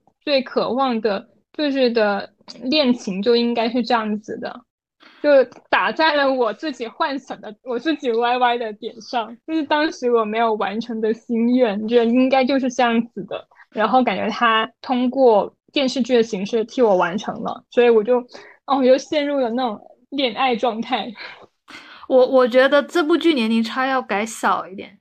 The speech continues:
Speaker 1: 他改成五岁就好一点。
Speaker 2: 对，最好他们认识的时候，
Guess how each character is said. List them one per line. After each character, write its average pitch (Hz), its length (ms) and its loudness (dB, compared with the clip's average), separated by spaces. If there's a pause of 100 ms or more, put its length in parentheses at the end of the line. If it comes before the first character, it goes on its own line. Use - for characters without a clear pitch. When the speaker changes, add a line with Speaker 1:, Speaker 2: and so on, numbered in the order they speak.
(140)
Speaker 1:
他 - 120 -2
改 - 180 0
成 247 180 -4
五 311 180 0
岁 262 280 -2
就 277 120 -2
好 - 220 -6
一 214 120 -6
点。 - 200 -10 (120)
Speaker 2:
对， 349 220 2
最 330 260 -2
好 - 340 0 (380)
他 302 160 2
们 269 240 0
认 302 260 2
识 - 260 -8
的 214 100 -6
时 214 260 -8
候， 214 380 -4